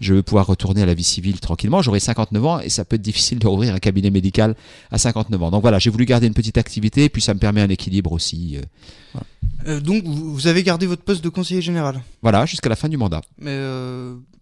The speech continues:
Speaker 2: pourquoi vous, vous avez pas envie de laisser la place, euh, à la jeunesse ?
Speaker 1: À la fin du mandat.
Speaker 2: Parce que du coup, c'est quand
Speaker 1: Euh,
Speaker 2: même
Speaker 1: à la
Speaker 2: un peu du
Speaker 1: j'ai,
Speaker 2: cumul, ça.
Speaker 1: j'ai,
Speaker 2: Enfin,
Speaker 1: j'ai
Speaker 2: même si, euh, même si
Speaker 1: c'est,
Speaker 2: dans
Speaker 1: c'est,
Speaker 2: vos règles, ça,
Speaker 1: c'est,
Speaker 2: ça
Speaker 1: c'est,
Speaker 2: marche.
Speaker 1: c'est, c'est des périodes transitoires.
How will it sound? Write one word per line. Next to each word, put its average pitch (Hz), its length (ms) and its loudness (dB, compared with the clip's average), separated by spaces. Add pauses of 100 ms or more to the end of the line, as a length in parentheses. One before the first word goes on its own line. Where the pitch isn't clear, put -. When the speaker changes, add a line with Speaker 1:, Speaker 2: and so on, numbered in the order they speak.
(120)
Speaker 2:
pourquoi 156 260 0
vous, 151 340 0
vous 143 200 0
avez 147 80 4
pas 175 120 0
envie 185 140 4
de 170 40 -2
laisser 180 200 0
la 165 100 4
place, 214 340 -2
euh, 185 200 -6
à 160 100 -8
la 160 80 -10
jeunesse ? 165 120 -10
Speaker 1:
À 220 60 4
la - 60 4
fin 117 160 2
du 113 80 2
mandat. 85 320 2 (1080)
Speaker 2:
Parce 147 140 -12
que 160 100 -8
du 139 140 -8
coup, 196 160 -6
c'est 156 120 -6
quand 160 100 -2
Speaker 1:
Euh, - 20 2
Speaker 2:
même 147 60 4
Speaker 1:
à 151 40 2
la 151 40 0
Speaker 2:
un - 20 -2
peu 190 140 -4
du 160 80 -2
Speaker 1:
j'ai, - 80 0
Speaker 2:
cumul, 233 280 0
ça. 156 140 -6
Speaker 1:
j'ai, 127 140 2
Speaker 2:
Enfin, 143 180 2
Speaker 1:
j'ai 143 60 2
Speaker 2:
même 151 160 -2
si, 165 260 -6
euh, 117 380 -6
même 139 220 -4
si - 240 -2
Speaker 1:
c'est, 160 160 4
Speaker 2:
dans 156 100 4
Speaker 1:
c'est, 151 40 0
Speaker 2:
vos 170 100 2
règles, 165 200 0
ça, - 140 -4
Speaker 1:
c'est, 135 100 0
Speaker 2:
ça 135 100 -2
Speaker 1:
c'est, - 120 4
Speaker 2:
marche. 143 100 2
Speaker 1:
c'est, 147 300 4
c'est - 140 2
des 135 100 4
périodes 170 260 2
transitoires. 117 640 0